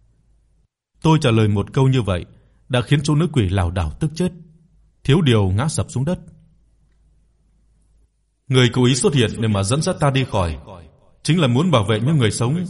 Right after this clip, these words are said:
đang trốn trong biệt thự sao?" Ngữ khí của nữ quỷ nửa người nghiêm nghị. "Ngươi mới sống dậy sao? Hỏi câu ngu như vậy chứ?" Tôi cất tiếng cười châm biếm trả lời. "Ngươi đúng là muốn chết."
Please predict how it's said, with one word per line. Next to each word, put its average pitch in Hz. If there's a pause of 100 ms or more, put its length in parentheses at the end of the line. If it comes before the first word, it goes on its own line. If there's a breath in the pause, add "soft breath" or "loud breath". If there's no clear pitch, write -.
(140)
đang 135
trốn 160
trong 143
biệt 110
thự 113
sao?" 127 (1400)
Ngữ 139
khí 165
của 107
nữ 147
quỷ 107
nửa 95
người 87
nghiêm 113
nghị. 85 (1400)
"Ngươi 123
mới 127
sống 165
dậy 98
sao? 123 (380)
Hỏi 110
câu 151
ngu 151
như 143
vậy 92
chứ?" 165 (1160)
Tôi 117
cất 160
tiếng 165
cười 95
châm 120
biếm 156
trả 87
lời. 78 (1300)
"Ngươi 135
đúng 147
là 104
muốn 117
chết." 196